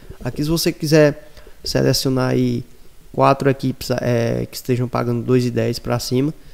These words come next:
você pode selecionar, mas aqui eu selecionei uma equipe que esteja pagando um e sessenta e cinco pra ter menos chance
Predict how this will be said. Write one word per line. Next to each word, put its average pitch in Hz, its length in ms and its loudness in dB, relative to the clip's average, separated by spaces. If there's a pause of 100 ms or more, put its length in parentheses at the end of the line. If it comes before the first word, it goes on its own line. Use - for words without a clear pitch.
(140)
você - 140 -6
pode 127 260 0
selecionar, 131 540 0
mas 117 220 -2
aqui 123 140 -6
eu 123 40 0
selecionei 123 600 -2
uma 135 120 2
equipe 131 320 -4
que - 120 -10
esteja 123 320 -2
pagando 123 400 0
um - 20 0
e 131 60 0
sessenta 131 360 -4
e 123 40 -4
cinco 123 240 -4
pra 131 180 -4
ter 131 140 -4
menos 131 400 0
chance - 500 -6